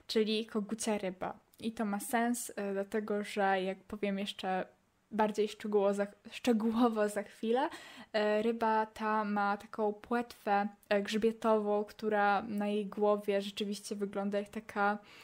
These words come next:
no, jak koguty mają <laughs> na głowie, taką narośl, taki czub, nie wiem, jak to się nazywa.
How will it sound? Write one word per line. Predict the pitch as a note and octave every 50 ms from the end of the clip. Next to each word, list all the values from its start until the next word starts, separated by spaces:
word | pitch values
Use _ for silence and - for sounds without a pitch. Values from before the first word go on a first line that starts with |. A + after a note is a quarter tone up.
| - - - - - - - - - - _ _ _ _ _ _ _ -
no, | A#3 A#3
jak | A#3+ A#3+ A#3+ A#3+ - -
koguty | - - A#3+ A3 A#3 B3+ B3 B3 - A#3+
mają | G#3+ G3+ G3+ G3 F#3+ F#3+ F#3 F3+ G#3 C4+
<laughs> | C#4 B3+ B3+
na | B3 A3+
głowie, | - A#3 A3 G#3+ G#3+ G#3 G3+ F#3+ F#3+
taką | - G#3+ - - G#3+
narośl, | G#3 G#3 G3+ G3+ G#3 A3+ B3 C4 D4+ E4 - - - - B3 A#3+ A#3 - - A#3+ A#3+ - -
taki | - A#3 A3+ - - A#3 A3 G#3 A3 - -
czub, | - - C#4+ D#4+ F4+ - -
nie | A#3+ A3+ A#3
wiem, | G#3+ G3 G3
jak | G3+ A3
to | - -
się | A3+ - - A#3+
nazywa. | G#3+ A3 A3 G#3+ - A3+ A3+ B3 C4+ D#4